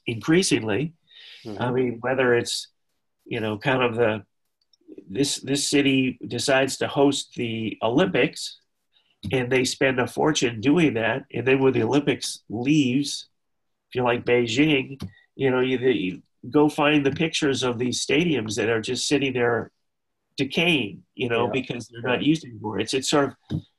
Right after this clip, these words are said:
Speaker 1: it, it's, it's looking at different issues. One of the things that happened in the United States, there was a bullying incident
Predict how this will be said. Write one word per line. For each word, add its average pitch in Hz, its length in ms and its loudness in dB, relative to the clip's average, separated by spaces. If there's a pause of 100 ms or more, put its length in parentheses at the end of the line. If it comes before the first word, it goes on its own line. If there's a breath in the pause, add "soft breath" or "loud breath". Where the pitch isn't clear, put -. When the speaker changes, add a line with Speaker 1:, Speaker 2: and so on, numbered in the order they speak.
(560)
Speaker 1:
it, 143 240 2
it's, 151 220 0
it's 143 260 0
looking 180 300 2
at 123 120 -4
different 143 320 0
issues. 127 440 2
One 190 200 2
of 233 60 -2
the 196 80 2
things 143 300 0
that 107 140 -2
happened 143 380 -2
in 120 80 -4
the 110 80 -6
United 113 260 -2
States, 143 340 0
there 113 160 -4
was 107 160 -4
a 104 60 -2
bullying 131 680 2
incident 107 480 -4